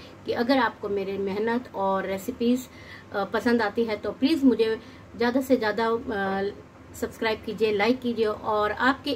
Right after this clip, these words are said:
एक like से मुझे काफ़ी motivation मिलता है। और अगर आप मेरे channel पर नए हैं तो प्लीज़ इसे subscribe भी ज़रूर कीजिएगा। और हाँ,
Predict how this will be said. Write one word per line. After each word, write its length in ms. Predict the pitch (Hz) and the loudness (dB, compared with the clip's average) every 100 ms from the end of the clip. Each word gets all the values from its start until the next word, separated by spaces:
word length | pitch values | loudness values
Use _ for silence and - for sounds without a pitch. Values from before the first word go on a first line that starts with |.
| 285 | -2
एक 180 | 285 269 | 0 2
like 280 | 233 247 | 4 2
से 180 | - 254 | 4 4
मुझे 240 | 247 208 208 | 6 2 -2
काफ़ी 280 | 208 202 240 | -2 0 0
motivation 500 | 202 226 220 214 240 | 0 -2 -4 0 2
मिलता 280 | 214 190 220 | 0 0 0
है। 180 | 269 - - - - - | -2 -4 -14 -20 -20 -4
और 240 | 202 208 208 | 2 2 2
अगर 280 | 269 277 | 0 2
आप 180 | 330 320 | 0 2
मेरे 200 | 277 262 | 4 4
channel 320 | 262 220 214 220 | 4 0 -2 -2
पर 160 | 226 | 0
नए 240 | 208 214 294 | 0 0 0
हैं 240 | 285 294 311 | -2 -6 -6
तो 120 | 208 190 | -6 -6
प्लीज़ 500 | - 226 277 269 220 | -2 2 2 2 -4
इसे 240 | - 220 | -2 -2
subscribe 560 | 233 202 - - 196 202 | -2 -6 -6 -6 -4 -2
भी 180 | 208 233 | -2 -2
ज़रूर 320 | 196 202 233 | 0 0 0
कीजिएगा। 520 | 233 208 214 208 262 - - - - | -4 -2 0 2 0 -2 -16 -18 -8
और 120 | 214 | -4
हाँ, 220 | 233 185 | -2 -4